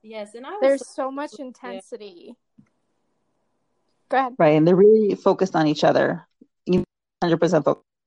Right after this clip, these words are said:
Speaker 3: And they're, they're at a point in the relationship where there's something happening between them. You know, it's,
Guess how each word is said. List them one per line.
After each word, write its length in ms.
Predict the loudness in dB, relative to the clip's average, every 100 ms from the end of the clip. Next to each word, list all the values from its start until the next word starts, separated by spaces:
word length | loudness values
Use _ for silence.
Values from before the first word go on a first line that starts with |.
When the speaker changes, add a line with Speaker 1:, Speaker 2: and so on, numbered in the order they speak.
| _ _ _ _ _ _ _ _ _ _ _ _
Speaker 3:
And 120 | 0
they're, 240 | 4 4 4
they're 100 | 4
at 140 | 4
a 40 | 2
point 220 | -4 -6
in 60 |
the 80 | -6
relationship 440 | -4 -6 -6 -10 -4
where 100 | -2
there's 220 | 0 -2
something 300 | -2 -4 -2
happening 340 | -2 -2 -4 -6
between 320 | -8 -6 -4
them. 200 | -2 -4
You 80 | 0
know, 100 | 0
it's, 140 | 0